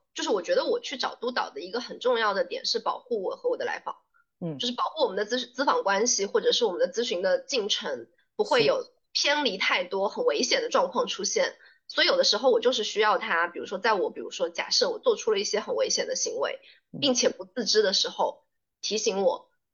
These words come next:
Speaker 1: 这个是很，会，会导致什么样的后果。我觉得你说的那个守门员
Speaker 2: 对啊。
Speaker 1: 状态是很重-，
Speaker 2: 对啊。
Speaker 1: 监督和守门的那个状态是很重要的。就是我，我至少在我的督导的，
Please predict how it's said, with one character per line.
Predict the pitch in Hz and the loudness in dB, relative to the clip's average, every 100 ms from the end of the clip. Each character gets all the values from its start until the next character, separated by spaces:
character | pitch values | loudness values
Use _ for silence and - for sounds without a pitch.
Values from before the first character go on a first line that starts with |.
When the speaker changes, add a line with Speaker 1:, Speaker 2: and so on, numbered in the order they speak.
| _ | _
Speaker 1:
这 | - 262 | -2 2
个 | 202 | 2
是 | - 220 | 0 -2
很， | 202 131 - _ _ _ | -6 -8 -12 _ _ _
会， | - 523 | -2 0
会 | 480 415 247 - | 4 2 2 0
导 | 190 180 | -4 -2
致 | 185 | 0
什 | 254 233 | 0 0
么 | 160 | 0
样 | 185 | -2
的 | |
后 | 190 220 175 | 0 0 0
果。 | 147 | -2
我 | |
觉 | 147 | 0
得 | 180 | 0
你 | 214 175 | 0 0
说 | 214 | 2
的 | 240 | 4
那 | 247 | 4
个 | 196 185 - - | 2 0 -4 -8
守 | - 185 | 0 2
门 | 170 240 | 4 4
员 | 202 214 - _ _ _ - | 4 0 -4 _ _ _ 4
Speaker 2:
对 | 196 160 | 6 8
啊。 | 143 131 139 - - | 6 4 0 -8 -4
Speaker 1:
状 | 311 494 | -2 -2
态 | 269 226 185 | -4 -4 -2
是 | 180 | 2
很 | 196 | 6
重-， | |
Speaker 2:
对 | 185 | 6
啊。 | 165 151 147 160 - _ - | 6 2 -2 -6 -14 _ -6
Speaker 1:
监 | 294 302 - | -4 -4 -8
督 | 285 | -8
和 | 269 | -4
守 | - - - | -2 -2 -4
门 | 135 | -8
的 | 214 | -6
那 | 208 | -6
个 | |
状 | 202 208 | -4 -4
态 | 233 | -2
是 | 202 | -4
很 | 233 | -4
重 | 170 226 185 | -4 -2 2
要 | 165 | 0
的。 | - | 0
就 | - | 0
是 | 247 | 0
我， | 185 - | 0 -2
我 | 190 | -6
至 | 196 | 0
少 | 330 180 - _ | 0 0 -4 _
在 | 330 | 2
我 | 262 | 2
的 | 185 190 | 2 -2
督 | 269 | -2
导 | 254 175 143 | 2 0 0
的， | 147 147 | -6 -8